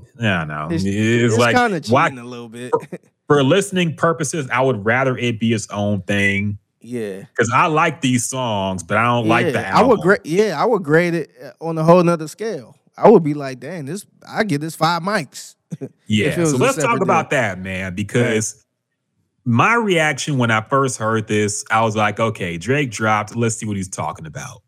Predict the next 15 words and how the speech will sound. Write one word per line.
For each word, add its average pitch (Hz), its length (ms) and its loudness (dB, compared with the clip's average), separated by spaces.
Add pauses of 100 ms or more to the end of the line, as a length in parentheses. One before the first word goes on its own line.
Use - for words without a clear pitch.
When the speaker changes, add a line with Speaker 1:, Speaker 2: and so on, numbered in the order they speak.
(580)
Speaker 1:
And 104 200 0
he 113 120 2
dropped 143 240 0
a - 20 -2
little 135 320 4
teaser 127 460 -4
trailer 98 760 0 (460)
when 104 180 2
he 107 100 0
was 101 100 0
about 104 220 0
to 95 60 -10
drop 92 320 -2
the 87 80 -6
whole 90 220 -2